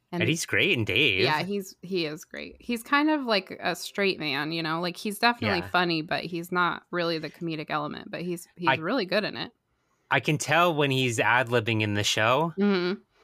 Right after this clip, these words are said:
Speaker 2: because that's what it's like on his podcast.
Speaker 1: That's funny. Maybe I should give it a listen.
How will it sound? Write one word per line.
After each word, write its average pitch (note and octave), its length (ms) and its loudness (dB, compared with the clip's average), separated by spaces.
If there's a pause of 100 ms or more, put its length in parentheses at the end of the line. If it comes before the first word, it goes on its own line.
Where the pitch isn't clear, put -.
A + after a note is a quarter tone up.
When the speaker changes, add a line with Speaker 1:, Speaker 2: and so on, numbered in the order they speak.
(300)
Speaker 2:
because A2 420 0
that's G#2 320 0
what G#2+ 180 2
it's - 200 -4
like G2 200 0
on F#2 160 0
his F#2 160 -4
podcast. F#2 640 -4
Speaker 1:
That's - 300 -6
funny. D#3 440 -4
Maybe G3+ 300 0
I G#3+ 60 0
should G3 380 -8
give F#3 180 0
it F#3 80 -2
a F3 60 0
listen. F#3 520 -4